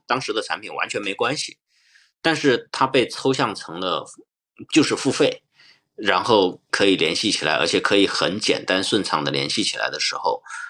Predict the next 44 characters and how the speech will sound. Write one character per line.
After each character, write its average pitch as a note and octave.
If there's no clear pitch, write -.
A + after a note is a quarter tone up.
就 C#3
可 -
以 G#2
成 F#2
为 F#2
产 F2+
品 F#2+
里 E2+
的 D2+
一 D#2
个 F2
功 A2
能。 -
那 B2
我 G#2
们 A#2
只 -
要 C#3+
它 -
不 C#3+
偏 C#3
离 E2+
刚 G#2+
才 F#2
说 G#2
的， F2+
呃， D#2+
这 F#2
个 E2+
用 A2
知 A2
识 G2+
连 F2+
接 G#2
人 E2+
的 D#2+
这 -
么 D#2
一 D#2
个 F#2
路 G2+
径 A#2
的 -
话， -